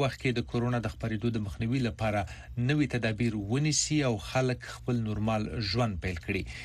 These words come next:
په سنګاپور کې د نهي یا سه شنبې په ورځ خلکو ته اجازه وه چې د سر ویښتان جوړ کړي، نانوایانو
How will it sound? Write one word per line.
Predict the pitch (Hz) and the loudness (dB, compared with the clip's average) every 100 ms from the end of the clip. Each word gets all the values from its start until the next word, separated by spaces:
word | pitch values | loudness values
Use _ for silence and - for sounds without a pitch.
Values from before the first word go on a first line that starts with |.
| - - | -14 -6
په | 107 - | -2 0
سنګاپور | 117 110 - 123 | 0 0 0 -2
کې | - 113 | 0 0
د | 113 113 | 0 2
نهي | 117 113 107 | 0 0 0
یا | |
سه | 123 117 | 0 0
شنبې | 110 110 104 | 0 0 0
په | 110 | -2
ورځ | 107 - | -2 0
خلکو | 120 107 101 | -2 -2 -2
ته | 104 | 0
اجازه | 104 101 131 | 0 0 2
وه | 131 - | 0 0
چې | 123 123 - - - 117 | -2 -2 -12 -10 -4 -2
د | - | 0
سر | - 127 110 | 0 0 0
ویښتان | 101 - 143 143 139 | -2 0 0 2 0
جوړ | 139 - | -2 0
کړي، | 143 151 147 - - - - 117 | 2 2 2 -6 -16 -14 -2 0
نانوایانو | 110 104 104 131 143 143 | 2 2 2 2 2 2